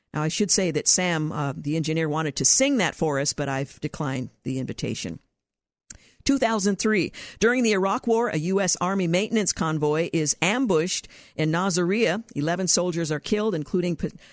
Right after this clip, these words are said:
um, P F C Lori Ann Paistewa. Six are captured, including P F C Jessica Lynch, who, uh, Lynch, rather, who would be rescued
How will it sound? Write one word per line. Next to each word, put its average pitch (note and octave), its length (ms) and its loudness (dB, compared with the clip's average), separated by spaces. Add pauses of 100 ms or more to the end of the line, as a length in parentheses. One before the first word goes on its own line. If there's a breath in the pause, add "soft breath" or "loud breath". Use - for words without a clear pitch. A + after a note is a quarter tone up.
(180 loud breath)
um, C#3 320 -2
P A3 220 2
F F#3+ 100 0
C F#3+ 320 2
Lori F#3 460 2
Ann F3+ 340 0 (320 loud breath)
Paistewa. F#3 760 0 (220 loud breath)
Six - 400 4
are G3+ 80 0
captured, F#3+ 460 0
including F3+ 460 0
P F#3+ 180 0
F E3+ 140 0
C F3 260 0
Jessica E3+ 480 0
Lynch, F3+ 320 0 (380 loud breath)
who, F3 280 0
uh, D3 220 -2
Lynch, G3+ 320 -2
rather, F#3+ 320 -2
who F#3 180 -2
would F3 120 0
be D#3+ 120 -2
rescued D#3 600 0